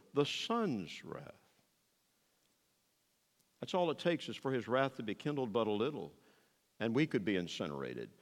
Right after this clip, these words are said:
But blessed are all they that put their trust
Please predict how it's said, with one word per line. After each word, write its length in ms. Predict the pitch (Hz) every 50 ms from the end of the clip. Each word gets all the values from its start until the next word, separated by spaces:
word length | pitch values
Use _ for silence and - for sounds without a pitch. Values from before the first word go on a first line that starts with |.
| - - _ _ _
But 240 | - 160 160 156 147
blessed 420 | 143 190 226 262 262 - - -
are 300 | 247 214 175 175 170 165
all 240 | 185 240 262 247 240
they 240 | 185 202 226 220 202
that 240 | 175 185 180 - -
put 380 | - - 226 240 226 233 - -
their 240 | 190 180 170 156 - - - - - - -
trust 760 | - - - 277 277 240 - - - - - - - -